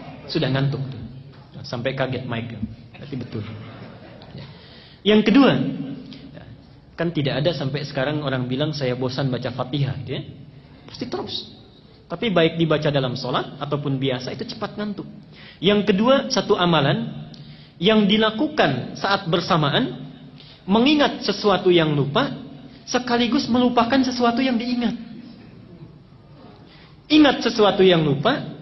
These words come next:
sekaligus melupakan sesuatu yang diingat. Sholat.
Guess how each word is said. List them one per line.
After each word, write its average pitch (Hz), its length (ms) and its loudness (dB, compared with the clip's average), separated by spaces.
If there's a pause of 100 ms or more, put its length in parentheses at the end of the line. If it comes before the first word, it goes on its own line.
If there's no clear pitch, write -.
(400)
sekaligus 247 640 2
melupakan 254 480 4
sesuatu 254 400 0
yang 262 240 2
diingat. 269 400 0 (400)
Sholat. 180 400 -2